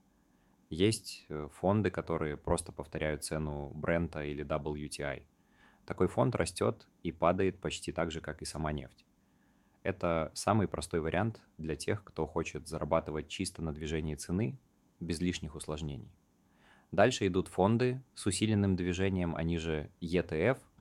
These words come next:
с кредитным плечом. Их суть в том, что они увеличивают дневное изменение цены. Если нефть за день выросла на один процент,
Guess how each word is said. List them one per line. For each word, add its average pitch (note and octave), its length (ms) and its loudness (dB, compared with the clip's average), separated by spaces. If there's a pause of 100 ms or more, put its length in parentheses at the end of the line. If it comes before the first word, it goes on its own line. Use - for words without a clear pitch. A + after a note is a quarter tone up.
(320)
с - 80 -16
кредитным F2+ 480 -2
плечом. D#2+ 440 -6 (760)
Их G2 160 -2
суть G#2+ 200 2
в - 40 -20
том, A2+ 180 4
что F2+ 200 0
они F2 180 4
увеличивают E2 760 0 (120)
дневное E2 420 2
изменение D#2 480 -2
цены. D2 400 -6 (600)
Если F2+ 260 2
нефть - 580 2
за F2 200 2
день G2 180 4
выросла F2+ 360 0
на E2+ 120 2
один A#2+ 240 0
процент, F#2 500 0